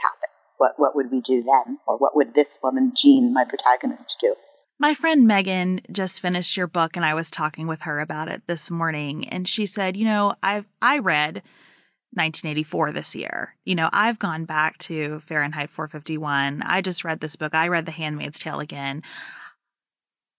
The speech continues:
Speaker 2: And we read as a way of finding empathy.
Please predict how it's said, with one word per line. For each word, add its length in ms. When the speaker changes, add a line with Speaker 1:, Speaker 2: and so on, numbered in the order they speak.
Speaker 2:
And 140
we 120
read 540
as 220
a 100
way 400
of 120
finding 480
empathy. 760